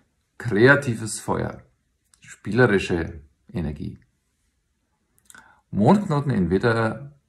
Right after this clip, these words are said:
das wären neue Wege des mutigen, direkten Selbstausdrucks.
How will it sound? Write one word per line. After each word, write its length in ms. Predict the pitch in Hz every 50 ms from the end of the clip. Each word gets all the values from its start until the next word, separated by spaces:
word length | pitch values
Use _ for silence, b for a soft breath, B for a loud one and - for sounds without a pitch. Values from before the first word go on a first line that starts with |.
| _ _ -
das 560 | 87 87 101 101 - - - - - - 90
wären 840 | 92 92 87 90 87 87 87 87 85 82 82 80 80 80 85 - - _ _ _ _ _ _ -
neue 420 | 92 92 101 117 147 196 190 139 104
Wege 540 | 107 104 110 113 123 120 120 123 123 120
des 340 | 120 - - 92 87 - -
mutigen, 760 | 107 110 131 139 131 - 123 110 - 104 101 101 98 110 - b b b b b b b b b _ _ -
direkten 720 | 120 123 131 127 131 - - - - - - - 131 127 127
Selbstausdrucks. 1500 | 113 - 95 90 90 87 - - - - - - 80 71 69 - - - 117 - - - - - - - - - _